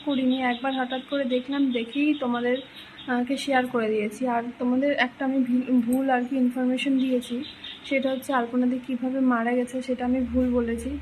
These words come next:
তো তার জন্য আমি তোমাদের কাছে ক্ষমা চেয়ে নিচ্ছি। আসলে আলপনা দি হয়েছিল gall bladder-এ স্টোন হয়েছিল, তো সেখান থেকে, আম, হয়েছিল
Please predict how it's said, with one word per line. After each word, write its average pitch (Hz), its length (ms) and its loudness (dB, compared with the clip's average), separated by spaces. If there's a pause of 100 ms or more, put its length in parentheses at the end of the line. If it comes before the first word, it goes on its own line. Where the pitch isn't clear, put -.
তো 247 140 -2
তার 220 160 -2
জন্য 233 160 -2
আমি 240 240 -2 (140)
তোমাদের 240 240 -4
কাছে 247 220 -6
ক্ষমা 233 300 -2
চেয়ে 233 200 -2
নিচ্ছি। 233 440 -4 (540)
আসলে 247 580 0
আলপনা 233 380 0
দি 262 180 2
হয়েছিল 240 440 0 (100)
gall 233 300 2 (100)
bladder-এ 247 640 0
স্টোন 254 340 2
হয়েছিল, 240 440 0 (160)
তো 262 80 -6
সেখান 247 340 0
থেকে, 254 340 -2 (480)
আম, 233 840 2
হয়েছিল 240 460 0